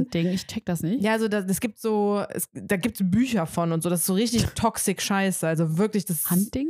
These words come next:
Speaker 1: Ja, was?
Speaker 2: Also jagen, nicht ha-, die Hand.
Speaker 1: Ach, Hand, wie,
Speaker 2: Ha-,
Speaker 1: wie
Speaker 2: mit T,
Speaker 1: Englisch. Ja,
Speaker 2: genau.
Speaker 1: okay. Ich hab, ich hab die ganze Zeit die Hand im Kopf. Ich so, „Was will, was will die?
Speaker 2: Um.
Speaker 1: Ist, was ist da mir vorbeigegangen mit der
Speaker 2: Nee, nee,
Speaker 1: Hand?“
Speaker 2: also Hunting, Jagen.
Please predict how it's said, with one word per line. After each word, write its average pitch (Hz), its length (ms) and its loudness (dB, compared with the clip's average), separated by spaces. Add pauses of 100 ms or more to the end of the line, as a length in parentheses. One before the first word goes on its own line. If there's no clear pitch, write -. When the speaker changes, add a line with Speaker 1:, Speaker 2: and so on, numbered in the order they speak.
(120)
Speaker 1:
Ja, 196 140 -2
was? 202 200 -4 (120)
Speaker 2:
Also 180 220 0
jagen, 180 580 0 (240)
nicht 185 400 2
ha-, - 100 -2
die 175 200 2
Hand. 190 460 2
Speaker 1:
Ach, - 260 -2
Hand, 214 380 2
wie, 196 120 4
Speaker 2:
Ha-, - 100 2
Speaker 1:
wie 180 200 0
Speaker 2:
mit - 200 2
T, 220 120 2
Speaker 1:
Englisch. 185 400 2
Ja, 185 140 2
Speaker 2:
genau. 175 180 4
Speaker 1:
okay. 160 80 2 (420)
Ich - 120 -4
hab, - 140 6 (260)
ich 320 100 -2
hab 381 80 4
die 277 60 2
ganze - 240 -2
Zeit 302 300 0 (440)
die 226 140 0
Hand 214 360 4
im 214 160 4
Kopf. - 300 0
Ich 233 160 -2
so, 214 140 0
„Was 208 520 -2
will, 214 120 0 (320)
was 226 160 0
will 185 300 4
die? 196 180 6
Speaker 2:
Um. 233 80 4 (280)
Speaker 1:
Ist, - 300 0 (120)
was 370 200 2
ist 311 180 -2
da 427 60 2
mir 269 140 0
vorbeigegangen 226 420 0
mit 214 100 -2
der 180 120 4
Speaker 2:
Nee, 170 80 4
nee, 190 60 6
Speaker 1:
Hand?“ 254 100 4
Speaker 2:
also 214 180 2
Hunting, 233 460 0
Jagen. 208 640 0